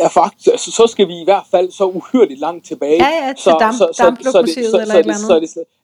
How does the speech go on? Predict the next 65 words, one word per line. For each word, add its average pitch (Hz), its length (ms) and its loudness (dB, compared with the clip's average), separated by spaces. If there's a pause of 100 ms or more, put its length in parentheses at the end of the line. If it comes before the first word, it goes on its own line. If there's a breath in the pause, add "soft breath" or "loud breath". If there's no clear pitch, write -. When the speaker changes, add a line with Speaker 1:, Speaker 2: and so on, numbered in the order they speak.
(120)
Speaker 1:
ja, 156 360 -4
meget 165 420 0
længere, 170 320 0
vil 135 100 -12
jeg 135 100 -10
også 147 200 -8
sige. 151 220 -12 (140)
Speaker 2:
Okay. 269 160 -4
Speaker 1:
Altså, 160 240 0 (200)
og - 180 -4
også, 220 260 2
også 226 220 -4
fordi, 226 360 0
at, - 220 -2
at 165 200 -6
Europa, 160 500 -2 (260 soft breath)
det, 156 140 4
det 175 60 -2
er 170 40 8
jo, 160 100 -2
det 160 100 -16
er 160 40 2
jo 139 160 -4
først 170 260 -6
her 233 120 4
inden 196 240 -2
for 180 80 -2
de 156 180 -12
sidste, 220 320 -2
øh, 135 160 -2
små 196 260 -2
halvtreds 185 460 -2
år, 214 280 0 (340)
øh, 160 40 2 (320)
at, 156 180 -4 (200)
at 165 160 -6
vi 165 100 -6
begyndte 190 320 0
at - 80 0
samle 151 460 -6
de 202 180 -4
her 190 180 4
fælles 226 300 0
europæiske 143 500 -2
indeks 165 380 -6
sammen. 165 280 -6 (520)
Øh, 139 240 -2
så, 185 160 -6
så 175 120 -2
hvis 139 140 -12
det 160 100 -2
er 202 80 2
sådan, 247 180 0
at, 165 60 0
hvis 147 200 -14
det 185 100 4
er 233 40 2
sådan, 214 160 -6
at 180 80 2
jeg 233 80 0
går 175 140 4
ind 196 160 -6
og 143 80 -14
skal - 180 -6
forsøge 190 400 -4